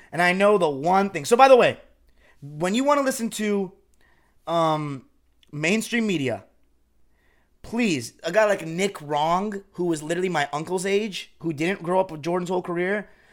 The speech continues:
leaving out context, saying stuff about Jordan's first round exits, not talking about what his team were or anything like that,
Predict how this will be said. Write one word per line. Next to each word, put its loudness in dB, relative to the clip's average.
leaving -4
out 0
context, -2
saying -2
stuff 0
about 2
Jordan's 0
first -2
round 2
exits, 0
not -4
talking -4
about 0
what 2
his -2
team -6
were 0
or 0
anything -6
like -6
that, 0